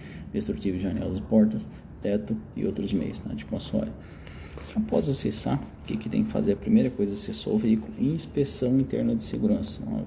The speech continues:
etapa muito importante, tá? O que que é ser feito nessa inspeção interna de segurança? O que que consiste isso? Consiste em acionar o freio, tá? Portas e vidros, capô, bagageiro, tá? Acionar isso daí,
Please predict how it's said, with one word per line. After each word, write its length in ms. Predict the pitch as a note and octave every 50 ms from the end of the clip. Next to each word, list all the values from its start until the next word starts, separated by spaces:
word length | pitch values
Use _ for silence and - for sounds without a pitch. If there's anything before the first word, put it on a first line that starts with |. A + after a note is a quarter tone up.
| G#2+
etapa 360 | A2 A2 - - A2+ - A2 G#2
muito 440 | G2 G#2 A2 A#2+ C3 C#3 C3+ -
importante, 540 | C3 C3 - - B2 B2 - A2+ - - -
tá? 100 | - A2+
O 60 | G#2+
que 140 | G#2+ - -
que 120 | - - C3
é 60 | B2+
ser 180 | - - -
feito 440 | - - - - B2+ B2 - - A#2+
nessa 360 | A2+ A2 A2+ A2 - - A2 -
inspeção 800 | G2+ G#2 A#2 C#3 C3+ - - - B2+ A#2 G#2+ - - A2+ A2 - - - - - - - - - - - -
interna 560 | - A2 G#2+ - - G2 G2+ G#2+ G#2+ A2 G#2+ - - - - - -
de 240 | - C#2+ - G2+ F#2
segurança? 680 | - - - G#2+ G#2 G#2+ - - - - - - - - - - - - - -
O 40 |
que 140 | - - -
que 100 | G#3+ -
consiste 640 | - - - A2 - - - - - - - - -
isso? 260 | - - - - - - - -
Consiste 540 | A2 A2 G#2+ A2 - - A2+ A2 - - -
em 100 | A2 - - - -
acionar 440 | A#2 A2+ - - - A2 G#2+ -
o 60 | F2 F2
freio, 680 | - - - - - - - E2 D2+ D2 D2 B2 E3+ - - - - - - - - -
tá? 320 | - - - - - - - - - - - - - - - - - - - -
Portas 500 | - A2 G#2 - - - - F2 E2+ F2
e 60 | E2+
vidros, 640 | D2+ E2 E2 D#2 C#2+ D3 D#3+ - - - - - - - - - - - - - - -
capô, 460 | - - D#3+ - - - A2+ A2 G#2+ G#2+ - - -
bagageiro, 640 | - D#2 D#2+ D2 C#2+ C#2+ D2 C#2+ D2 C#2+ D2 D2 D#2 D2 -
tá? 200 | - E2+ E2+ E2+
Acionar 400 | - - - - C#2+ - - -
isso 120 | - -
daí, 280 | - - D2+ E2+ B2